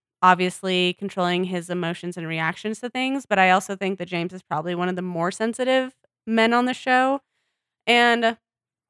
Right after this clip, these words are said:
I don't know, I think that there was a reason why we got full-blown James in the reunion. I think James is pissed. I think he's hurt. I think he feels betrayed.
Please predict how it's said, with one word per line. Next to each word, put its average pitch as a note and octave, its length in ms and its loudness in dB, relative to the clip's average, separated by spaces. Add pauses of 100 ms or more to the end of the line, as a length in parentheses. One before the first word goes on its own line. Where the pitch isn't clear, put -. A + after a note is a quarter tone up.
(880)
I A#3 120 6
don't E4 140 6
know, G#4 180 10
I G3+ 160 6
think C4 300 -2
that C4 120 -6
there A#3+ 160 6
was A#3+ 160 2
a A#3 80 -2
reason A3 720 -2
why G#3 680 6 (400)
we G#3+ 240 -4
got G3+ 320 8
full-blown G#3 600 2
James F#3+ 340 2
in G#3+ 100 0
the G3 60 2
reunion. F#3+ 500 4
I G#3+ 100 4
think G#3+ 220 -4
James F#3+ 280 0
is G3 120 -12
pissed. F#3+ 360 -2
I F3+ 80 -2
think F#3+ 200 -4
he's F#3+ 140 -14
hurt. F3 260 -2
I G#3+ 80 -6
think F#3+ 180 -4
he F#3 60 -10
feels F3 240 -8
betrayed. E3+ 580 -2